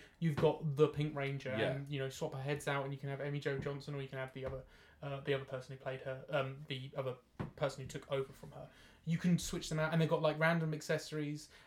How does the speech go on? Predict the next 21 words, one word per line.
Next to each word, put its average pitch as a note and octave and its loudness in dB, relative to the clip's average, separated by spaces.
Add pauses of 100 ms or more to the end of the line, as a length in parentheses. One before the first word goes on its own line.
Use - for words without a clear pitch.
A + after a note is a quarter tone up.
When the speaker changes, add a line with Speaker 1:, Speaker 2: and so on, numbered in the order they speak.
(100)
Speaker 1:
and F#3 2
it's F#3+ 2
about F3 6
fifty - -2
quid. - -8 (1200)
Which, F3 0
if E3+ 2
you F3 0
think G3+ 8
about F#3 8
how F3 4
much E3+ 2
Lightning E3 6
Collection D#3 2
figures D3 0
are D3 6
going D#3 8
Speaker 2:
Yeah. D3 8
Speaker 1:
for C3+ -2
now, C3 -4 (1200)
for, D#3 0